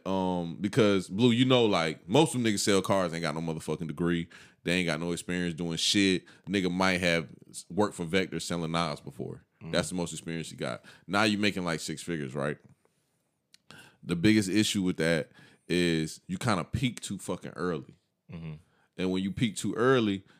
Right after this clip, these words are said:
Speaker 1: you go through way too many fucking issues.
Speaker 2: Mm-hmm.
Speaker 1: <laughs>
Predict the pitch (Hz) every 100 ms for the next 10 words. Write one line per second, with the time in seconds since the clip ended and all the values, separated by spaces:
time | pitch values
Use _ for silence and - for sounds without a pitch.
0 | - 95 90 98 98 90 92 95 92 92
1 | 87 85 95 90 80 85 90 - 76 76
2 | 71 - 90 85 -